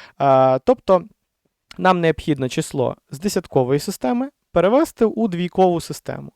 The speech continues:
Пам'ятаєте правило, яке я використовую, да? Я записую деякий ряд степенів двійок, ну, в даному випадку,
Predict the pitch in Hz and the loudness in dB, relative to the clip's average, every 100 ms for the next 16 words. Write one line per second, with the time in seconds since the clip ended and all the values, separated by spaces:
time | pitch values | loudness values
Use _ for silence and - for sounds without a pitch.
0 | _ - - _ 147 165 175 165 131 - | _ -20 -20 _ -4 -2 4 4 2 -2
1 | - 185 247 208 143 - 156 151 135 - | 0 4 4 2 -4 -4 -4 -2 -4 -4
2 | 135 - - 123 120 - 147 208 202 156 | -6 -4 0 0 0 -8 -2 -2 0 0
3 | 156 143 - 151 - 127 120 139 131 - | 0 -2 -2 -2 -2 -6 -2 0 0 -2
4 | 127 131 143 120 - - - 135 127 123 | -2 2 2 0 -6 -10 -8 -8 -10 -6
5 | 247 311 - 165 151 139 156 156 147 143 | -4 -2 -4 -10 -4 0 0 0 -6 -2
6 | 160 - 139 - 135 127 | -2 -2 -6 -6 -6 -6